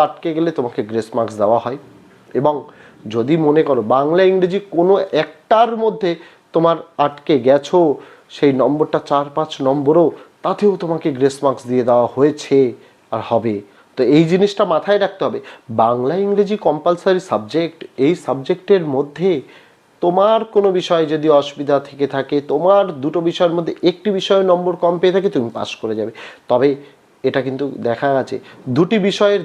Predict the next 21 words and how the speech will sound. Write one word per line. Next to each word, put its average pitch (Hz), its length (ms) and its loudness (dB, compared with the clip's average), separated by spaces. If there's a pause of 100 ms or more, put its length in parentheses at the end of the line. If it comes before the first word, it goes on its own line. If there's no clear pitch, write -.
দুটি 180 180 -4 (120)
বিষয়ই 180 340 0 (420)
তুমি 160 180 0 (100)
সাত, 156 380 0
আট, 160 100 0 (180)
ন - 20 0 (200)
নম্বর 170 280 2 (100)
করে 165 140 0 (120)
কম, 165 160 2 (220)
সেক্ষেত্রে 143 460 -2
গ্রেস 120 180 -4 (100)
কিন্তু 113 260 -6
দেওয়া 113 200 0
হবে 117 160 -4
না। 113 60 -12 (320)
তবে 113 140 0 (100)
দেখা 113 200 0 (100)
গেছে 123 240 -4 (380)
যে 123 60 0 (120)
দুটি 175 220 0 (120)
বিষয়ে 165 340 0